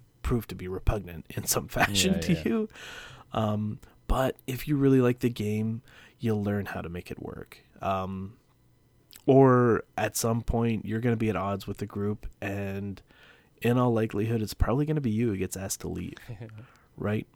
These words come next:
Speaker 1: If you're the one who's performing strangely or being antagonistic and causing trouble for everybody else,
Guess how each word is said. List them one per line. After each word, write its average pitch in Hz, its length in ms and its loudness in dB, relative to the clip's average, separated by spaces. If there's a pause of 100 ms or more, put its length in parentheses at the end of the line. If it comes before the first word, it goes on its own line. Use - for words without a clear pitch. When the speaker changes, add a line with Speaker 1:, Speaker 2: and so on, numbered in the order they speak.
(300)
Speaker 1:
If 113 240 -2
you're 143 260 6
the 180 100 4
one 143 220 2
who's 120 380 0
performing 110 560 -2
strangely 104 640 -2
or 101 360 -2
being 98 260 -6
antagonistic 98 920 -8
and 101 180 -8
causing 185 360 -8
trouble 98 320 -6
for - 160 -6
everybody 87 560 -6
else, 156 500 -4